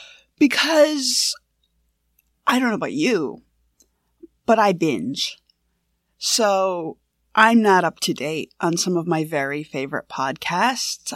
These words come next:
I wait until I can listen to a whole bunch at a time.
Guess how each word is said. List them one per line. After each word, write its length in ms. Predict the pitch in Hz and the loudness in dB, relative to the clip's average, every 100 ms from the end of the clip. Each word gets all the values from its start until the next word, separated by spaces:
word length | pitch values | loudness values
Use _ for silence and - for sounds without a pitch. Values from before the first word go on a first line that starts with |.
| - | -4
I 140 | 220 | -2
wait 340 | 214 233 196 - | -2 0 -2 0
until 300 | 196 175 180 | -4 -4 -4
I 120 | 170 | -6
can 180 | - 175 | -4 -6
listen 240 | 165 175 | -4 -6
to 160 | - 160 | -6 -8
a 60 | 151 | -8
whole 360 | - 214 214 | -8 -4 -2
bunch 560 | 156 143 135 - - - _ _ _ - | -2 -4 -4 -4 -6 -8 _ _ _ -8
at 100 | 156 | -8
a 60 | |
time. 480 | 151 - 139 101 87 | -6 -4 -4 -4 -8